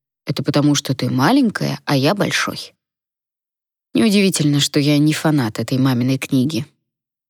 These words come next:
Среди всех ее книг, коих было немало, и подавляющее число которых было написано обо мне, это моя самая нелюбимая.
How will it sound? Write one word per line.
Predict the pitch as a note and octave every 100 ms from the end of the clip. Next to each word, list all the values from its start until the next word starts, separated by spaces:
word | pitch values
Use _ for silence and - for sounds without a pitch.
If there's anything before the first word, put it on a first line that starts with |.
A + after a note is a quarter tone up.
| _
Среди | - D#3+ D#3 E3+
всех | E3 F3+ F3
ее | F3+ E3+
книг, | E3 G3+ D#4 - - -
коих | E3 D#3 D#3
было | D#3 D3 C#3+
немало, | D3+ C#3+ C3 C3+ F#3 A#3 B3 B3
и | C#3+ C#3+
подавляющее | D3+ D3+ D#3 E3 D#3+ D#3+
число | D3+ D#3+ D#3+ D3+
которых | C#3 D#3+ D3+ C#3+
было | C#3 C#3
написано | C#3+ C#3+ C#3+ - C#3 C3+
обо | C3
мне, | C#3 D#3+ D4 - _ _ _ _
это | A#3+ C#4+ C#4+
моя | A#3+ G3+ D#3 D3
самая | - F3 F3+ D#3
нелюбимая. | D3+ D3+ C#3+ B2+ A2+ G2+ F2+